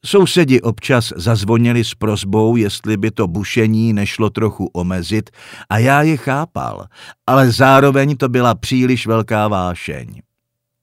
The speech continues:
Jaké další jste měl vášně? Dobrodružné knížky, cestopisy. Heinrich Schliemann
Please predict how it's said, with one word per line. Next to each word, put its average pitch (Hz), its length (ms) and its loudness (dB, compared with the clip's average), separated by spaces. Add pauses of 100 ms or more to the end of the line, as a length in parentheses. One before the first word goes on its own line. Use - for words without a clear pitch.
(600)
Jaké 196 340 2
další 190 440 2
jste 156 220 -2
měl 147 260 0
vášně? 101 540 -2 (1200)
Dobrodružné 127 800 0
knížky, 117 680 -8 (720)
cestopisy. 117 920 -6 (480)
Heinrich 143 540 2
Schliemann 120 640 0